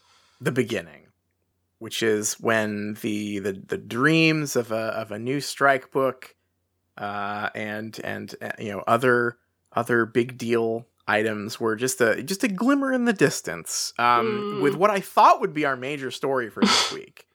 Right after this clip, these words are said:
Speaker 1: which is the J K Rowling billboard thing in Vancouver.
Speaker 2: Mm-hmm.
Speaker 1: So this is now, th-, this in it,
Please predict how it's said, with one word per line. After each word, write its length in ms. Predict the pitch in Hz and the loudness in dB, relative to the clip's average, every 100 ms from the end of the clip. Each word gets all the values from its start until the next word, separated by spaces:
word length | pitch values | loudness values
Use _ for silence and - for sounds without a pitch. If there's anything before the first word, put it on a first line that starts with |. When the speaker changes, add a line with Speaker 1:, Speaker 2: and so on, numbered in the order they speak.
| _ - | _ -2
Speaker 1:
which 240 | 127 131 | 0 2
is 140 | 139 131 | 0 -2
the 100 | 123 | -2
J 200 | 135 139 | 4 2
K 180 | 135 135 | 4 2
Rowling 320 | 127 120 117 | 4 2 -2
billboard 600 | 110 110 113 127 143 151 | -4 -2 0 4 4 4
thing 340 | - 147 151 156 | 2 0 0 0
in 100 | 120 | -4
Vancouver. 720 | 107 104 - 120 139 160 190 _ - | -6 -6 -6 -2 0 0 -2 _ 0
Speaker 2:
Mm-hmm. 520 | 226 185 175 165 175 - _ _ _ _ | 2 4 2 0 -8 -14 _ _ _ _
Speaker 1:
So 460 | - 208 196 185 180 | 2 6 8 6 2
this 280 | 170 190 226 | -2 0 2
is 220 | 311 294 185 | 2 2 2
now, 680 | 151 147 147 147 147 143 - | 4 4 4 4 2 -2 -6
th-, 140 | 156 220 | 0 2
this 240 | 233 269 | 4 4
in 120 | 269 202 | 4 4
it, 180 | 156 | 4